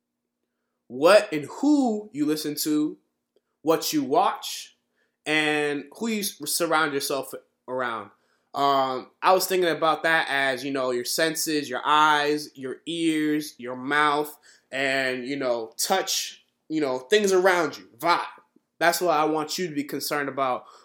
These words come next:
who is around you and who's helping me out in these instances. Um, so to begin the podcast, I just want you guys to think about, you know, what do you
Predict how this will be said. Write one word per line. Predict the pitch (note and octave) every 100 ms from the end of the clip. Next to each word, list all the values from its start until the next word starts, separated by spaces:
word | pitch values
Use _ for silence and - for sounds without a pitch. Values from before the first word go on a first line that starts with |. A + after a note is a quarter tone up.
| _
who | - G#3+ G#3+ G#3+ -
is | E3 D3+
around | C3+ D#3 E3+ E3
you | E3 E3+
and | C#3+
who's | C#3 F#3 F#3 E3+
helping | E3+ D3+ C#3
me | D3+
out | D#3 D3+ C#3 A#2+
in |
these | B2+ D#3+ D#3+
instances. | - - - B2 - A#2 C2 - - _ - _ _ _
Um, | C3+ C3+ C3+ C3+ C3 - -
so | F#3+ F#3
to |
begin | E3 D3+ F3+ F#3+ G3 -
the | C#3+
podcast, | - G#3 G3 G3+ F3+ F3+ F3+
I | - E3
just | E3
want | D#3+ E3 D#3+
you | D#3+
guys | D#3 D#3+ D3+ -
to |
think | C3 E3 D3+
about, | C#3 D3+ C#3+ - - _ _
you | - E3
know, | F3 E3+ E3+ - - _ _ _ _ _ _ _ _ _
what | - B2+ C3 A3+ D4 -
do | C#3
you | F3+ F3+ A3+ A3 F#3+